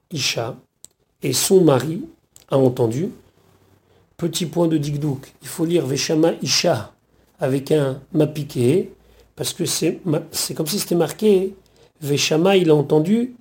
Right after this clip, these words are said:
Ish Shela, son mari à elle. Quand il n'y a pas de mapiké, quand on dit Isha, c'est une femme. Quand on dit Isha,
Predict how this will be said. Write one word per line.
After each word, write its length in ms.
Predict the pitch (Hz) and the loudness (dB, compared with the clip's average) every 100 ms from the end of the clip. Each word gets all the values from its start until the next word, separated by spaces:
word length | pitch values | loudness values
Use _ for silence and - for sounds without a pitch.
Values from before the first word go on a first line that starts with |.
| - | 0
Ish 400 | 220 214 - - | 2 2 0 -4
Shela, 520 | - - 175 156 151 - | -4 -2 2 0 -2 -8
son 260 | - 185 | -4 0
mari 320 | 180 151 180 | 2 2 2
à 60 | 165 | 2
elle. 200 | 135 127 - _ _ _ _ _ _ | 0 -6 -14 _ _ _ _ _ _
Quand 160 | - 196 | 2 4
il 60 | 175 | 4
n'y 60 | |
a 40 | 135 | 4
pas 140 | 180 | 2
de 100 | 151 | 4
mapiké, 880 | 156 156 147 - - - 147 190 - _ _ | 4 2 -2 -12 -12 -4 0 0 -4 _ _
quand 140 | - | -2
on 40 | 151 | -2
dit 200 | 131 - | -2 -6
Isha, 560 | 165 135 - 160 208 - _ _ _ _ | -4 -2 0 0 0 -6 _ _ _ _
c'est 160 | - 156 | -6 -2
une 120 | 151 | -2
femme. 280 | - 135 113 - _ - | -2 -4 -6 -14 _ -4
Quand 120 | 151 | 0
on 80 | 147 | 2
dit 240 | 135 - - | 0 -4 -2
Isha, 560 | 147 - 202 160 - | 0 4 2 2 -6